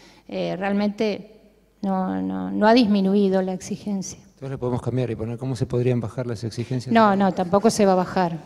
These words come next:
Speaker 1: <laughs> No
Speaker 2: No,
Speaker 1: sé
Speaker 2: bueno.
Speaker 1: cuál es la otra.
Speaker 2: Y la otra que creo que, mm, viene un poco como tu, por tu trayectoria como secretaria académica, eh, un alumno pregunta,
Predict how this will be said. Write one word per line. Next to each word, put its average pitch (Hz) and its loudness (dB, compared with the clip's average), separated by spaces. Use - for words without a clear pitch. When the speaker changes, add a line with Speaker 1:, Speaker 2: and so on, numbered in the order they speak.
Speaker 1:
<laughs> 170 0
No 185 -2
Speaker 2:
No, 180 0
Speaker 1:
sé 226 -2
Speaker 2:
bueno. - -4
Speaker 1:
cuál 190 -2
es 175 -4
la 175 -2
otra. 170 -8
Speaker 2:
Y 143 -4
la 151 6
otra 170 4
que 127 0
creo 165 4
que, 123 2
mm, 113 -6
viene 135 4
un 135 4
poco 131 2
como 113 -2
tu, 113 -10
por 113 -6
tu 117 -6
trayectoria 120 0
como 113 0
secretaria 120 -2
académica, 123 0
eh, 113 -6
un 135 -2
alumno 139 2
pregunta, 135 2